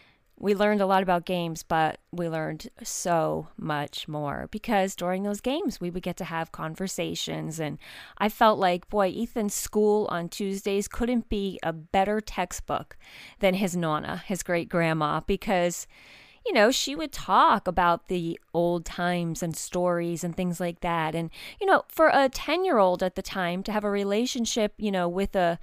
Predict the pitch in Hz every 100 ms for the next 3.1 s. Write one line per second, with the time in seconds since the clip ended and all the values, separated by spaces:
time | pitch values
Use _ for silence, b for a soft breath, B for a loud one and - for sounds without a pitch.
0 | B B B B 190 175 165 156 180 208
1 | 185 175 196 226 233 220 - 240 302 262
2 | 202 165 165 180 170 185 - 175 160 156
3 | 185